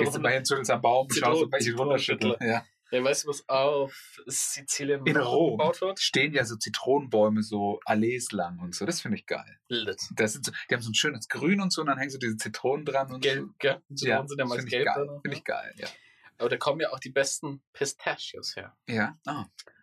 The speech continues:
Speaker 2: Aus einem Ort namens, weißt du's?
Speaker 1: Pistazio.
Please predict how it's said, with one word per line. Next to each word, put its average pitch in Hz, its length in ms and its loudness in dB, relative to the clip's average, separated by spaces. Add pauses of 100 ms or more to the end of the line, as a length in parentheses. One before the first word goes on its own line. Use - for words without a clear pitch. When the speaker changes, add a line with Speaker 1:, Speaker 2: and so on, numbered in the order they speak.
(140)
Speaker 2:
Aus 127 400 0
einem 127 300 0
Ort 127 240 0
namens, 127 420 -4 (1000)
weißt 123 320 0
du's? 254 260 -4
Speaker 1:
Pistazio. 110 680 0